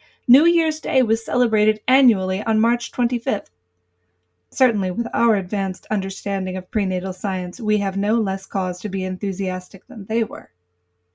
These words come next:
Could it simply be that the Annunciation falls smack dab in the middle of Lent, when our faces are firmly set toward Jerusalem,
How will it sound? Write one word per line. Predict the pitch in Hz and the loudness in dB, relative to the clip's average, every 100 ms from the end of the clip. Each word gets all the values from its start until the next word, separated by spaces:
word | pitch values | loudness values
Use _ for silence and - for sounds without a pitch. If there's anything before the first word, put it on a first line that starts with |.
| _ _ _ _ _ _ _ _ _ _ _ - | _ _ _ _ _ _ _ _ _ _ _ -4
Could | 349 381 | 0 0
it | 392 - | -2 -4
simply | 285 302 320 311 | -2 -2 -2 -6
be | - 208 240 | 0 2 2
that | 254 202 | 0 -4
the | 208 | -4
Annunciation | 202 196 196 208 208 - 214 | -4 -2 -4 -4 -4 -4 -4
falls | - 202 208 | -4 -4 -4
smack | - - 208 214 - | -8 -4 -2 -4 -4
dab | 220 214 214 | -4 -2 -4
in | - 220 | 0 0
the | |
middle | 220 220 | 0 -2
of | 233 233 | -6 -4
Lent, | 262 226 - - - _ _ _ _ _ _ - | -4 -4 -6 -12 -20 _ _ _ _ _ _ -6
when | 208 | -4
our | 208 202 | -2 -4
faces | - 233 226 208 190 - - | -2 -2 0 -4 -6 -10 -8
are | 202 | -8
firmly | - 220 214 202 | -4 -2 0 -2
set | 196 208 208 - _ | -4 -6 -8 -12 _
toward | - 208 196 190 | -8 -6 -4 -4
Jerusalem, | 208 233 240 208 196 185 185 | 0 0 0 -4 -8 -8 -10